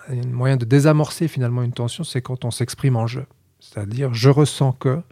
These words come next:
je me sens ainsi, euh, par rapport à toi. Et là, on n'est plus dans le reproche, donc on n'est plus dans l'asymétrie. Il y a une possibilité assez facile et pratique, en se rappelant de ça, de pouvoir désamorcer les choses. Et puis un autre exemple pratique, c'est, euh,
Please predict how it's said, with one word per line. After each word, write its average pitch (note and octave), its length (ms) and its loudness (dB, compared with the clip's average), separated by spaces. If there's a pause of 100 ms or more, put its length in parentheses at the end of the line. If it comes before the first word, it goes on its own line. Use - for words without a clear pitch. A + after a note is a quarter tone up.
(320)
je B2 160 0
me D3 160 4
sens C#3+ 380 0
ainsi, C#3+ 440 2
euh, A#2 100 -2
par A2+ 160 -4
rapport A2+ 300 -4
à A2+ 80 -4
toi. C#3 300 -8 (400)
Et A2 60 -4
là, B2+ 100 2
on C#3+ 80 4
n'est C3+ 80 4
plus D#3+ 160 2
dans D#3 140 6
le C3+ 40 4
reproche, B2 640 -4
donc B2 220 -8
on A#2 60 -6
n'est A#2 100 -4
plus D3 200 0
dans C#3+ 140 2
l'asymétrie. B2+ 560 -6
Il C#3 40 -4
y C3 40 -2
a A#2 60 -2
une A#2+ 100 -4
possibilité B2+ 840 -6 (240)
assez C#3 400 -2
facile F3 580 -4
et B2+ 60 -2
pratique, - 420 -4
en C#3+ 100 -4
se - 80 -12
rappelant B2 300 -6
de B2+ 80 -8
ça, C3+ 160 -6
de C3+ 100 -8
pouvoir C3 480 -10 (280)
désamorcer B2 480 -6
les G#2+ 100 -8
choses. F3+ 400 -8 (560)
Et A#2+ 60 -8
puis C#3+ 160 4
un B2+ 160 6
autre D3+ 440 6
exemple C3 380 0
pratique, D#3+ 440 -4
c'est, - 180 -2
euh, A#2+ 600 2